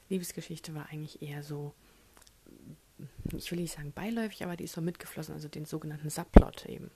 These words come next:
ne, so die Nebengeschichte, neben die Storyline, die Storyline B oder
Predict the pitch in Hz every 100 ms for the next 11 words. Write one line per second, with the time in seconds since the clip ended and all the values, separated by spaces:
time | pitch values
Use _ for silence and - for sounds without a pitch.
0 | 160 180 170 151 147 156 165 151 151 -
1 | 151 - 143 147 156 156 151 - 151 147
2 | 147 147 - - - - - 165 - 160
3 | 156 147 139 143 143 139 151 165 147 147
4 | 143